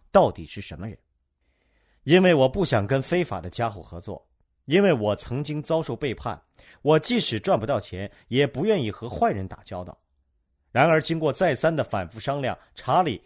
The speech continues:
说服了我，让他们一起到我家做跟进。我跟戴娜说查理要来家访时，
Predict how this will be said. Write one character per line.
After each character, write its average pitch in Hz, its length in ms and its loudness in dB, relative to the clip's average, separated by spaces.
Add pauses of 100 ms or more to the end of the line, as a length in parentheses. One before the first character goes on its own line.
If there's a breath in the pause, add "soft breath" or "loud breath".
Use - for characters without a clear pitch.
(100)
说 151 220 0
服 - 120 -6
了 98 140 -6
我， - 200 -16 (460 soft breath)
让 160 280 6
他 165 200 2
们 160 160 0
一 160 160 -2
起 95 240 -10
到 151 180 0
我 80 220 -6
家 120 200 -4
做 113 140 -8
跟 101 180 -8
进。 104 220 -12 (920)
我 151 180 6
跟 208 160 2
戴 214 220 6
娜 170 200 4
说 165 240 2
查 151 240 2
理 131 140 0
要 123 160 2
来 110 140 0
家 147 200 -2
访 78 280 -10
时， 92 260 -12